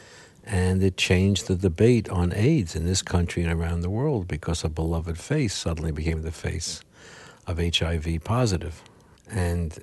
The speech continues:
you know, that has influenced us with respect to N B A Cares and things like that. We realize that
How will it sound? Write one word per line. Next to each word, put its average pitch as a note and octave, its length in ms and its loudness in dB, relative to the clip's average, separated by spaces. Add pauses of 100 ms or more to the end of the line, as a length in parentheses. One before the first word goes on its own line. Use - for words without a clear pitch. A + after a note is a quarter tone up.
you F#2+ 160 2
know, F2+ 120 2
that G#2+ 220 8
has F2+ 380 6
influenced F#2 640 2
us D#2+ 340 -4
with E2 200 -6
respect E2+ 400 -4
to - 120 -6
N F2 200 0
B E2+ 180 0
A E2 80 0
Cares E2+ 480 -4
and D#2+ 140 -6
things D#2+ 260 -6
like E2 220 -6
that. C3 280 0
We F#2 180 -2
realize F2 600 2
that E2 280 -2